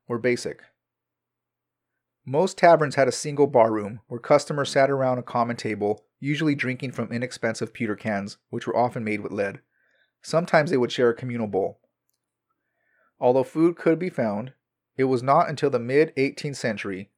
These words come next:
that a few of Philadelphia's tavern keepers began to attempt to provide regularly scheduled ordinaries, or a fixed-price menu. Travelers lucky enough to find lodgings in a tavern could expect to share a bed,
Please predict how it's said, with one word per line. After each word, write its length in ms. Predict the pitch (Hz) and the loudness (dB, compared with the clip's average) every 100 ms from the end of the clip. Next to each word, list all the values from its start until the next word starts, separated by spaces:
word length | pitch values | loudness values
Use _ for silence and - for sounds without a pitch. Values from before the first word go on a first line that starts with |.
| _ | _
that 120 | 117 | -2
a 60 | 113 | -2
few 380 | - 139 160 | -2 -4 -4
of 100 | 127 | -4
Philadelphia's 720 | - 135 143 135 127 127 127 123 | -4 0 0 4 2 2 -4 -2
tavern 360 | - 131 117 | 2 2 0
keepers 400 | - 110 107 113 | -10 -8 -6 -6
began 380 | 113 110 123 127 | -8 -6 -4 -4
to 140 | - 139 | -2 -2
attempt 400 | 127 120 113 - | -2 -6 -6 -8
to 60 | |
provide 560 | 120 110 107 107 107 107 | -8 -2 0 0 -2 0
regularly 680 | 117 131 151 156 160 165 160 | 0 0 -4 -4 -4 -8 -10
scheduled 500 | - 123 120 127 120 | -2 0 2 0 0
ordinaries, 480 | 123 107 92 80 - _ - - _ | -2 -2 -6 -8 -14 _ -20 -20 _
or 160 | 113 | -2
a 40 | 104 | 0
fixed-price 540 | 143 - - 120 113 | -2 -2 0 0 0
menu. 280 | 110 87 - _ _ _ _ _ _ _ _ _ | -4 -10 -14 _ _ _ _ _ _ _ _ _
Travelers 540 | - 139 143 170 160 | 0 2 4 2 0
lucky 300 | 131 139 - | 4 4 4
enough 260 | 135 127 127 | 0 2 0
to 80 | - | -4
find 280 | - 123 113 | -2 -2 0
lodgings 380 | 113 113 117 | 0 0 -4
in 80 | 113 | -6
a 60 | 107 | -8
tavern 480 | - 107 98 98 110 _ | -6 -6 -4 -8 -10 _
could 120 | - | -6
expect 360 | 117 - 151 147 | -4 4 4 4
to 40 | |
share 220 | - 143 120 | -4 0 0
a 80 | |
bed, 320 | 135 101 90 | 0 0 -2